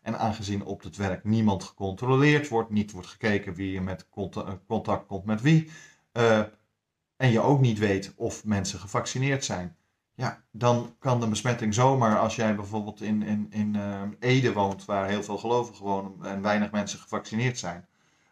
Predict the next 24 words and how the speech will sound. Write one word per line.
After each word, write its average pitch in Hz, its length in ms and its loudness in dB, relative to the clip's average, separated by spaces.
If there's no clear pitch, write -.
ehm, 113 420 4
dan 110 140 -4
kan 131 200 8
je 113 60 4
denken 139 400 6
dat 104 120 2
het 107 140 -6
uit 104 220 2
die 104 120 2
regio, 123 440 4
jouw 110 240 4
besmetting 107 460 -2
uit 101 140 0
die 104 100 0
regio 117 380 0
komt. 101 260 -6
Maar 131 100 0
het - 80 -14
kan 117 180 2
zomaar 127 320 4
zijn 101 260 2
dat, 101 200 0
omdat 113 480 -2
je 107 220 0